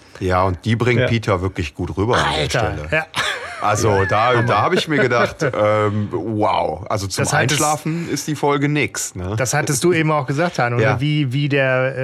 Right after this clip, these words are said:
Speaker 3: äh, Sprecher
Speaker 1: Ja.
Speaker 3: da einfach abgeht und das performt.
Speaker 1: Ja.
Speaker 3: Das ist super.
Speaker 1: Ja. Ja.
Speaker 2: Das ist der Hammer.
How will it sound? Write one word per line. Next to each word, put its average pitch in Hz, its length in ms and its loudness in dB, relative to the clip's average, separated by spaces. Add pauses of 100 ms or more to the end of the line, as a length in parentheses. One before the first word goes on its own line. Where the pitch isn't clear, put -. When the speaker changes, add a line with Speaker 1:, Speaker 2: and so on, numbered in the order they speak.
Speaker 3:
äh, 123 40 -2
Sprecher 143 420 0
Speaker 1:
Ja. 143 60 2
Speaker 3:
da 143 480 0
einfach 135 480 -4 (460)
abgeht 147 680 0
und 139 220 -4
das - 360 -2 (200)
performt. 127 640 0 (240)
Speaker 1:
Ja. 123 120 0
Speaker 3:
Das 120 160 -4
ist 113 480 -10
super. 127 140 0
Speaker 1:
Ja. 117 180 2 (720)
Ja. 107 180 2 (500)
Speaker 2:
Das 113 200 0
ist 120 200 -2
der 110 200 2
Hammer. 120 400 0